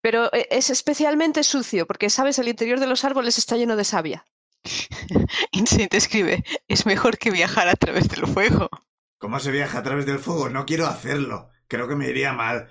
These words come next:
Speaker 3: Estoy, estoy hecho de madera, pero me parece curioso.
Speaker 2: A mí también,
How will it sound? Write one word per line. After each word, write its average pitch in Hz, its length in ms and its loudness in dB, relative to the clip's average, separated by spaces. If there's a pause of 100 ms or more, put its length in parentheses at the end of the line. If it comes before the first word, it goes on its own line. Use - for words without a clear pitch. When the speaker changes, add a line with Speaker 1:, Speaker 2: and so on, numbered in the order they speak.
Speaker 3:
Estoy, 120 340 -8
estoy 123 360 -8
hecho 139 220 -4
de 135 60 -2
madera, 117 540 -4 (220)
pero 120 180 -8
me 113 100 -10
parece 113 360 -8
curioso. 113 580 -6 (340)
Speaker 2:
A 220 100 0
mí 208 180 -4
también, 214 460 -4